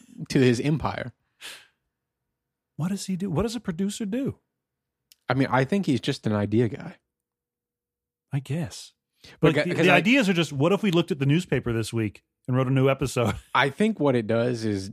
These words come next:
Speaker 2: Dick Wolf's name,
Speaker 1: Mm-hmm.
Speaker 2: if you,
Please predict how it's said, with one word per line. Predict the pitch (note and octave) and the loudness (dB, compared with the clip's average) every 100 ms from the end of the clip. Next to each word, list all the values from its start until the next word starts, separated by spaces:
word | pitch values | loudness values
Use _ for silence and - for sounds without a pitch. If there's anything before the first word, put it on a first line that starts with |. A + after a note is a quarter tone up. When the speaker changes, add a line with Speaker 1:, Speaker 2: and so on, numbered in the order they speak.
| - | -10
Speaker 2:
Dick | B2 G2 C3 - | -6 -2 -2 0
Wolf's | A#2+ B2+ C3 - - | 0 0 -2 -6 -4
name, | A2 G#2+ A2 A#2+ B2+ B2+ B2+ _ _ _ _ _ _ _ B2 | -2 0 0 -2 -4 -6 -12 _ _ _ _ _ _ _ -6
Speaker 1:
Mm-hmm. | G#2+ G2 B2+ - | -4 -6 -8 -8
Speaker 2:
if | B2+ | -6
you, | A2 | -4